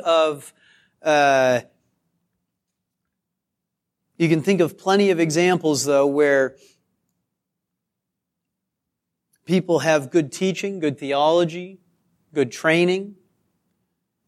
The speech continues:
have worked faithfully in the church for years. They have a good reputation. But the moment that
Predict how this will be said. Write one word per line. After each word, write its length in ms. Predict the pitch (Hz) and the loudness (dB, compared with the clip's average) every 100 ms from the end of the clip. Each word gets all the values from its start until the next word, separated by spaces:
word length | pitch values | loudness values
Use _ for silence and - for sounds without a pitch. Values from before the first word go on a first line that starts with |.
| - | -4
have 300 | 160 151 123 _ _ _ _ _ | 0 0 -2 _ _ _ _ _
worked 680 | 143 156 214 214 - - - _ _ _ _ _ _ _ _ _ _ _ _ _ _ _ _ _ _ _ | -2 4 4 2 -4 -16 -16 _ _ _ _ _ _ _ _ _ _ _ _ _ _ _ _ _ _ _
faithfully 600 | _ 175 190 202 - 208 | _ 4 4 2 2 2
in 80 | 190 | 2
the 80 | 170 | 0
church 380 | - 180 185 180 | 0 0 0 -2
for 180 | - 135 | -8 -6
years. 760 | 139 170 180 202 202 - - _ _ _ _ _ _ _ _ _ _ _ _ _ _ _ | 0 4 6 4 0 -14 -18 _ _ _ _ _ _ _ _ _ _ _ _ _ _ _
They 140 | 147 135 | -2 2
have 180 | 156 170 | 2 0
a 60 | |
good 220 | 156 190 | 0 0
reputation. 720 | 175 175 175 170 175 160 - 117 _ _ _ _ _ _ _ _ _ _ _ _ _ _ _ _ _ _ _ _ _ _ | 2 0 0 0 2 2 0 -12 _ _ _ _ _ _ _ _ _ _ _ _ _ _ _ _ _ _ _ _ _ _
But 140 | 147 | -6
the 80 | 147 | -6
moment 720 | 147 175 214 226 202 190 208 | -2 0 2 2 2 -2 -6
that 420 | 156 190 156 - | 0 0 0 -6